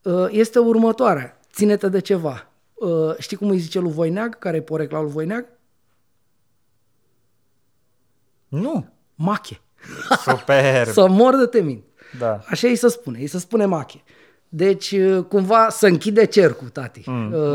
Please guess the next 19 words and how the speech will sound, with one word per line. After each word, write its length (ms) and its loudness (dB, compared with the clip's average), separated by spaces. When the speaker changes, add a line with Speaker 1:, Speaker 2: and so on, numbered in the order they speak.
Speaker 2:
mm. 60 -2
Speaker 1:
na. 100 -2
Uh, 400 0
cam 200 2
asta 320 -4
e. 540 -12
Nu 160 2
știu, 140 0
sper 220 0
că 100 -6
oamenii 300 -6
au 100 -2
înțeles 440 -2
treburile 380 -10
astea, 180 -10
pentru 220 -10
că 80 -10
sunt 120 -10
importante. 680 -6